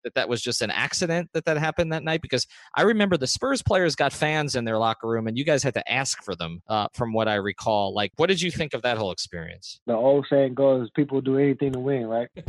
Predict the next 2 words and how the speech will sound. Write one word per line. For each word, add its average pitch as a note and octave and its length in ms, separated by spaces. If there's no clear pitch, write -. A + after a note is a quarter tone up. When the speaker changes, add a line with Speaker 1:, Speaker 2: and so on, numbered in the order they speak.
Speaker 1:
Right. - 520
Speaker 2:
<laughs> F3+ 2000